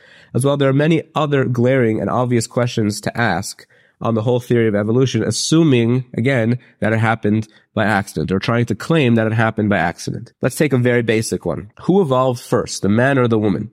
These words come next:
Well, without the man, the human beings cannot exist. They cannot, there, there's, they cannot give birth. A man and woman are needed for giving birth. And if there's only a man, if they only have the organs of a man,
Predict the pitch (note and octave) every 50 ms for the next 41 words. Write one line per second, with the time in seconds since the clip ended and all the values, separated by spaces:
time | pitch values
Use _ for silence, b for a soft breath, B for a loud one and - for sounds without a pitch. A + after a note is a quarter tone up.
0 | _ _ - - - - - A#2 B2+ C3+ E3 F3 - C3 A#2+ A#2 A#2+ C3+ B2 G2
1 | G2 E2+ F2+ F#2+ - - _ _ G#2+ A2 B2+ B2+ B2 A#2+ A2 A#2 A#2 A2+ A2 A2
2 | - - B2 A2+ A2+ A2 G#2 - _ _ G2 F2+ - A#2 D3 C#3+ - - - -
3 | - - _ - F2+ E2 - - A2 G2+ G#2+ G2 F#2+ - - _ _ - - -
4 | G2+ - - G2+ F#2+ F#2 F#2+ E2+ - - - _ _ _ - - - F2 - -
5 | G2+ F#2+ F#2+ - G2 F2+ G#2 G#2 C3 D3 C3 - - - - b b b b b
6 | b b F#2 F#2 F#2+ G#2 G#2+ G#2+ A2+ B2 C3 C3+ B2 A2+ G#2+ G#2+ B2 D#3 E3 A#2
7 | F#2+ F#2 - - G2 G2 G2+ G#2 A2+ B2+ D#3+ C3 G2+ - - - E2+ E2+ F2+ -
8 | F2+ F2+ F#2 G2 B2+ C3+ C3 B2 A#2 A2 A#2+ D3 D#3+ A#2+ G#2 G2+ F2+ - - F#2+
9 | F2 G#2 - G#2 C3 B2+ A2+ A2 A#2 A2 G#2 - A#2+ B2 B2 A#2+ A2+ G#2+ A2 A#2+
10 | B2 D3 E3+ D3+ G#2+ G#2 A2 B2+